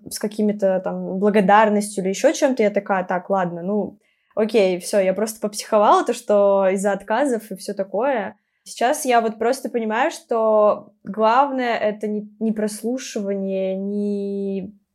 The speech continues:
ничего такого, а именно то, что я общаюсь с людьми, которые уже в этой сфере, и мне очень интересно, и я завожу новые знакомства, и вот это главное для меня. То есть не то, что мне там, ну да, окей, мне кто-то может отказать,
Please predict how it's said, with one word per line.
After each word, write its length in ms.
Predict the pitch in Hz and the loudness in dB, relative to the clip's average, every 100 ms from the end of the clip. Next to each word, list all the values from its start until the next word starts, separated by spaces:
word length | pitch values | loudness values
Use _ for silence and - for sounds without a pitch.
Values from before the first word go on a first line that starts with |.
| _ | _
ничего 540 | - 208 208 208 214 220 | -6 -2 -2 -2 -2 -2
такого, 400 | 208 240 254 226 | -2 2 4 4
а 140 | - 196 | 4 2
именно 280 | 233 233 | 2 0
то, 100 | 214 | -2
что 180 | 208 - | -6 -2
я 120 | 202 | -2
общаюсь 440 | 196 - 214 208 208 | -2 -2 0 0 -2
с 60 | |
людьми, 400 | 208 196 214 339 | -6 -4 -2 -2
которые 460 | 415 - 208 208 202 | -4 0 2 2 0
уже 280 | 202 202 214 | -2 0 0
в 80 | 196 | 0
этой 160 | 196 | -2
сфере, 640 | 202 - 214 294 320 220 - _ _ - | -6 -2 2 4 2 -2 -10 _ _ -2
и 80 | |
мне 160 | 208 214 | 2 4
очень 280 | 220 220 220 | 2 2 -2
интересно, 580 | 214 214 202 330 - 254 | 0 2 4 2 0 0
и 120 | 202 | 2
я 140 | 208 | 2
завожу 280 | 208 202 220 | 0 -2 -2
новые 300 | 226 208 202 | -2 0 -2
знакомства, 840 | 196 196 214 294 339 - 254 247 - _ _ _ - | -2 -2 0 0 -2 -2 0 0 -4 _ _ _ -2
и 340 | 220 214 214 | 2 4 4
вот 140 | 202 208 | 4 4
это 220 | 220 214 | 4 4
главное 420 | 190 202 185 185 | 4 4 4 0
для 120 | 180 | -2
меня. 180 | 190 185 | -2 -2
То 80 | 185 | -2
есть 140 | 170 | -2
не 80 | 220 | 0
то, 100 | 214 | 2
что 200 | 294 - | 0 0
мне 120 | 240 | -2
там, 260 | 214 208 - | 0 -2 -2
ну 180 | 240 208 | -2 0
да, 260 | 190 208 | 2 2
окей, 300 | 185 196 202 | 2 0 -4
мне 120 | 180 185 | -6 -6
кто-то 240 | 220 214 | -6 -6
может 300 | 202 202 208 | -6 -8 -8
отказать, 640 | 202 202 196 190 320 - | -8 -6 -4 -2 -4 -6